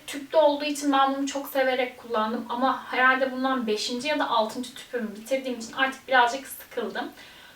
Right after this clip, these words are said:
O nedenle bu serinin yeni çıkan Hydra Way serisindeki göz kremini kullandım. Jel yapıda bir göz kremiydi. O göz kremini hiç sevmedim. Ondan sonra bu Bobbi Brown'ları kullanmaya başladım.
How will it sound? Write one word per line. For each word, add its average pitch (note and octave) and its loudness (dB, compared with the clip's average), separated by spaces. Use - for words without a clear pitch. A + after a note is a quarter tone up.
O E4 4
nedenle E4 4
bu D#4+ -2
serinin D#4 2
yeni D4 2
çıkan D4 -2
Hydra C#4 4
Way D4 2
serisindeki A3 -6
göz - -10
kremini D4 0
kullandım. C#4 -2
Jel B3+ 2
yapıda B3+ -2
bir C4 -2
göz C4+ -4
kremiydi. C4+ -2
O C4 -4
göz B3 0
kremini A3+ -6
hiç A3 -10
sevmedim. C#4 0
Ondan D#4 4
sonra D4 0
bu D#4 -4
Bobbi C4 4
Brown'ları A3+ 0
kullanmaya F4 0
başladım. E4+ 0